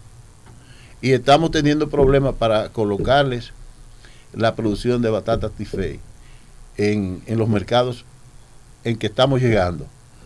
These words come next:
Lo último que llegamos a una negociación fue que le mandemos, aunque sea una cuarta parte de canolia y el resto de tifei, para poder, para poder salir, eh, con la venta de la batata.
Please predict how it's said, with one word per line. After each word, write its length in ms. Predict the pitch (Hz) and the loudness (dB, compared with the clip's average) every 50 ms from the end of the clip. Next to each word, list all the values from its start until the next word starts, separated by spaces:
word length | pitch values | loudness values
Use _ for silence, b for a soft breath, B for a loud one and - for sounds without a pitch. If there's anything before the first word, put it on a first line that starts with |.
| b b b b b b b b b b b b b b b b - - - - | b b b b b b b b b b b b b b b b -18 -20 -12 -4
Lo 160 | - 113 127 | 2 4 6
último 420 | 131 135 147 175 180 190 190 185 175 | 8 8 6 6 4 2 0 2 2
que 120 | 170 175 | 2 2
llegamos 420 | 175 170 170 175 175 165 165 143 135 | 4 6 6 6 6 6 4 0 2
a 100 | 135 135 | 2 2
una 200 | 143 156 156 151 | 2 2 0 0
negociación 580 | 151 151 151 147 151 151 143 139 165 165 143 | 0 0 0 0 0 0 0 0 0 -2 -2
fue 220 | 135 151 156 143 147 | 0 0 0 0 2
que 100 | 135 127 | 2 2
le 80 | 131 | 2
mandemos, 560 | 127 123 117 123 131 143 147 147 143 139 131 - - - - - - - - - - | 2 0 0 2 2 2 2 2 0 -4 -4 -8 -16 -20 -20 -20 -20 -20 -20 -16 -8
aunque 280 | - 110 117 107 110 110 | -4 -4 -4 -4 -4 -6
sea 420 | 117 131 139 135 131 123 104 107 98 - - - - - - - - - - - - - - - - - - - - - - | -2 0 2 2 2 2 0 -2 -6 -14 -20 -20 -20 -20 -20 -20 -20 -20 -20 -20 -20 -20 -20 -20 -20 -20 -20 -20 -20 -14 -6
una 280 | - 123 147 160 160 147 | -2 -2 0 0 0 -2
cuarta 340 | 147 143 143 147 139 143 131 | 2 2 2 2 2 0 -2
parte 460 | 117 - 127 127 117 113 107 85 - - - - | 0 2 2 2 2 0 -6 -12 -12 -14 -10 -4
de 140 | 101 120 | -4 -2
canolia 600 | 117 117 117 120 120 123 123 110 98 95 82 80 - - - - | 0 2 2 2 2 2 2 2 2 0 -2 -6 -10 -16 -18 -10
y 100 | - 101 | -6 -4
el 100 | 107 95 | -4 -4
resto 340 | 90 101 107 113 113 113 110 | -2 -2 -4 -4 -4 -4 -4
de 120 | 107 104 98 | -2 -4 -4
tifei, 400 | 104 113 92 - 80 80 76 - - - - - - - - - - - | -6 -12 -14 -12 -12 -12 -12 -14 -18 -18 -16 -16 -16 -18 -20 -14 -6 -4
para 200 | 101 101 98 98 | -2 -2 -2 -2
poder, 440 | 104 101 101 110 123 127 120 120 120 - | -2 0 0 0 0 0 -2 -4 -6 -6
para 240 | - 107 107 107 101 | -2 -2 -2 -2 -2
poder 240 | 95 101 104 117 123 | -2 -2 -2 -2 -2
salir, 400 | 117 123 117 120 127 135 120 95 82 - - | -2 -4 -4 -4 -4 -6 -6 -10 -14 -16 -18
eh, 160 | - 82 80 | -18 -18 -14
con 180 | - - 95 98 | -10 -8 -6 -6
la 60 | 90 | -6
venta 300 | 87 101 104 98 - 95 | -6 -6 -6 -6 -6 -6
de 80 | 101 92 | -6 -4
la 80 | 90 | -4
batata. 500 | 90 85 80 - - 76 76 - - - | -4 -6 -6 -8 -8 -10 -10 -12 -14 -20